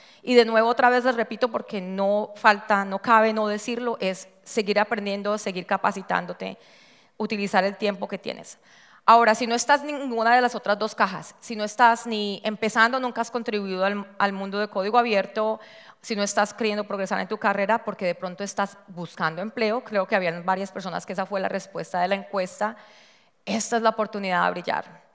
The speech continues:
Porque imagínate, aprendiendo en público es lo mejor que puedes hacer para mostrar solamente cómo trabajas, para mostrar, no solamente técnicamente, porque cualquier persona puede ver tu repositorio en GitHub y mirar, "Oh, no, sí, qué código tan hermoso, la manera como deja comentarios, bello, todo sirve, perfecto".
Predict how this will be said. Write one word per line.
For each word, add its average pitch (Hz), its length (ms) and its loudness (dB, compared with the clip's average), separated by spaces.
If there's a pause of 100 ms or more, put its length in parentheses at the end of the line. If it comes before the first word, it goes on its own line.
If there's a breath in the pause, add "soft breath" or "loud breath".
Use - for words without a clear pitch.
(400 soft breath)
Porque 233 180 2
imagínate, 214 720 -2
aprendiendo 214 580 0
en 277 140 -2
público 311 840 -4
es 202 120 -2
lo 247 140 2
mejor 208 280 -4
que 220 100 -6
puedes 220 260 0
hacer 175 280 -4
para 202 140 4
mostrar 220 500 2
solamente 277 500 -4
cómo 240 280 -2
trabajas, 208 720 2
para 214 180 0
mostrar, 208 420 0 (280 loud breath)
no 247 80 -2
solamente 320 400 0
técnicamente, 247 680 -2
porque 190 240 -8
cualquier 220 460 2
persona 285 420 -2
puede 240 280 2
ver 233 280 0 (260 loud breath)
tu 226 100 -6
repositorio 208 560 -4
en 214 100 -8
GitHub 214 340 -4
y 180 140 -8
mirar, 180 320 2
"Oh, 226 120 -2
no, 214 120 -2
sí, 202 140 -10
qué 202 120 -6
código 214 360 -2
tan 175 120 -2
hermoso, 175 440 -4
la 175 80 -4
manera 175 240 -4
como 185 160 -8
deja 175 160 0
comentarios, 170 600 -6
bello, 160 280 -6
todo 180 400 -6
sirve, 170 320 -14
perfecto". - 500 -6